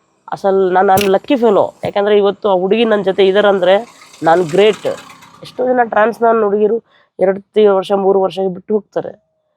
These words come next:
ಯಾಕಂದ್ರೆ ಅವ್ರಿಗೆ ಇಷ್ಟ ಇಲ್ಲಲ್ಲ. ಎಷ್ಟೋ ಜನ ಡ್ರಿಂಕ್ ಮಾಡ್ತಾರೆ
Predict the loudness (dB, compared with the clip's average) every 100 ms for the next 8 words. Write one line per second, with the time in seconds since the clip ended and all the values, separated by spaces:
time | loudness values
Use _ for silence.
0 | _ -16 -2 -2 0 0 -2 -4 -4 -6
1 | -4 0 0 0 -4 -6 _ _ -18 -10
2 | -4 0 0 0 -2 0 -2 -2 -4 -10